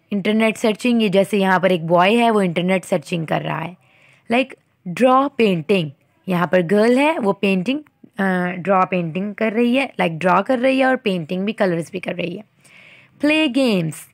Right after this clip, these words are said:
यहाँ पर बॉय है और वो गेम प्ले कर रहा है। Part C is answer the following questions। Number one, dash computer helps us to watch movie, cartoon, both A and B and none। तो कंप्यूटर हेल्प करता है वॉच,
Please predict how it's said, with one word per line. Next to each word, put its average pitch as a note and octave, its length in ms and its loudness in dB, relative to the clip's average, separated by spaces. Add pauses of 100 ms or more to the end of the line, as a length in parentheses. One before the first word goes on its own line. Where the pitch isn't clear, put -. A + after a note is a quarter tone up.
(140)
यहाँ F#3 160 0
पर F#3 140 4
बॉय F#3 340 2
है D4 200 2
और G3 200 0
वो G3+ 160 2
गेम F3 360 0
प्ले E3 220 -2
कर D#3+ 160 -4
रहा D#3+ 160 -10
है। F3 120 -18 (1080)
Part D4 520 2
C - 0 -
is E4 320 2
answer A3 480 2
the C#4+ 120 0
following F#3+ 480 2
questions। F#3 460 0 (760)
Number F#3+ 260 4 (140)
one, A#3+ 220 2
dash G#3+ 500 0
computer C4 440 2 (120)
helps G3+ 360 0
us G#3 220 -2
to G3+ 240 -2
watch E3 340 2 (640)
movie, F3 460 2 (440)
cartoon, F#3 440 0 (380)
both G#3 420 0
A G3+ 180 0
and E3 300 0
B F3+ 40 0 (280)
and F3+ 260 -2
none। G#3+ 220 0 (440)
तो F#3 60 -4
कंप्यूटर G#3+ 520 0
हेल्प E4 360 2
करता D#4+ 300 0
है D#4 160 4
वॉच, C#4 440 2